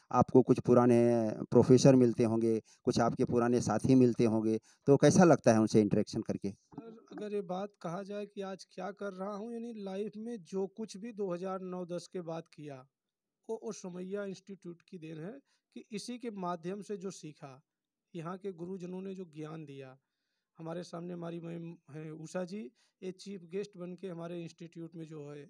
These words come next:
Speaker 2: दीवा में आई थी और प्रिंसिपल जो है वसुंधरा पद्मनाभन जी भी जो है वहाँ पे चीफ गेस्ट बन के आ चुकी हैं। तो शिक्षा लेके, शिक्षा के क्षेत्र में उस ज्ञान को फैलाया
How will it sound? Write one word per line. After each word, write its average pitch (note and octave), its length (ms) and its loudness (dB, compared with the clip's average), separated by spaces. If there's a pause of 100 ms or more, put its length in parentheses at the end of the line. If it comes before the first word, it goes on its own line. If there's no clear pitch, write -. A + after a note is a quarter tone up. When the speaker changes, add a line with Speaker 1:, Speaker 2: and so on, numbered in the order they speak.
(140)
Speaker 2:
दीवा D#3+ 240 -16
में D3+ 160 -16
आई D3 160 -18
थी F#3 280 -20 (480)
और E3 400 -8 (520)
प्रिंसिपल F3+ 420 -8
जो G3+ 160 -8
है G#3 80 -6
वसुंधरा F#3 440 -10
पद्मनाभन E3+ 600 -8
जी G#3 140 -8
भी G3 180 -8
जो F#3+ 200 -6
है F#3+ 200 -12 (540)
वहाँ F3 140 -8
पे F#3 100 -10
चीफ F#3+ 220 -14
गेस्ट F#3 240 -12
बन F#3 120 -10
के F#3+ 160 -8
आ F#3 80 -10
चुकी F#3 240 -18
हैं। F3 180 -14 (760)
तो E3 360 -10 (320)
शिक्षा - 420 -10
लेके, G#3 580 -8 (300)
शिक्षा G3+ 420 -12
के G#3 180 -10
क्षेत्र G3 380 -12
में G#3 220 -10 (120)
उस F#3+ 240 -16
ज्ञान F3+ 320 -10
को G#3 240 -12
फैलाया F#3+ 580 -14